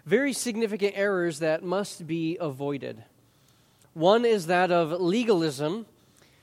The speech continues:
Legalism is an approach to the Christian life that, that takes our personal convictions and seeks to make them binding as direct scriptural commands,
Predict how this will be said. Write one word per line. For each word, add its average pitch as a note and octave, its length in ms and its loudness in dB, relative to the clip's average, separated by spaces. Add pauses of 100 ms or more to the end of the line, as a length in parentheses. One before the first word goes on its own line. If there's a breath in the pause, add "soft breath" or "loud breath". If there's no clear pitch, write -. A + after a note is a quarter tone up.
(240 soft breath)
Legalism G#3+ 600 2
is E3 200 -2
an D#3+ 60 -2
approach G3 420 -2
to G3 60 -12
the E3 80 -6
Christian F3+ 380 -6
life F3+ 260 -2
that, D3+ 260 -2 (180 loud breath)
that E3 160 -4
takes G#3+ 280 0
our G3 200 0
personal G#3+ 560 -2
convictions G3 800 -4
and E3+ 100 -6
seeks G3 320 -8
to F3 120 -6
make F#3 220 -2
them D#3+ 180 -4
binding G3+ 600 -2
as D#3 220 -6
direct C#3+ 560 -6
scriptural F3 640 -6
commands, D#3+ 880 -8